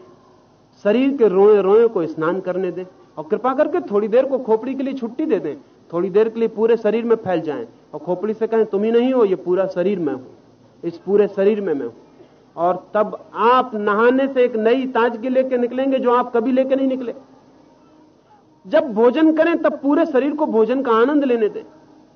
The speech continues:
और जब घूमने जाएं, तो पूरे शरीर को हवाओं का आनंद लेने दें, और जब किसी को प्रेम करें, तो उसके पूरे शरीर को अपने हृदय से लगा लें।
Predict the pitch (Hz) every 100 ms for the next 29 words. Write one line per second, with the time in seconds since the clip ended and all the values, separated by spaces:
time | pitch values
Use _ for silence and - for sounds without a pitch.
0 | _ _ _ _ _ _ 208 277 294 302
1 | 214 233 269 294 302 294 330 302 269 262
2 | 254 269 262 233 262 269 214 175 208 254
3 | 262 247 247 233 220 208 160 - _ _
4 | _ _ _ _ - 226 233 311 285 240
5 | 320 320 302 254 302 302 311 330 294 285
6 | 269 247 262 269 247 214 247 240 220 208
7 | 185 214 240 233 220 202 180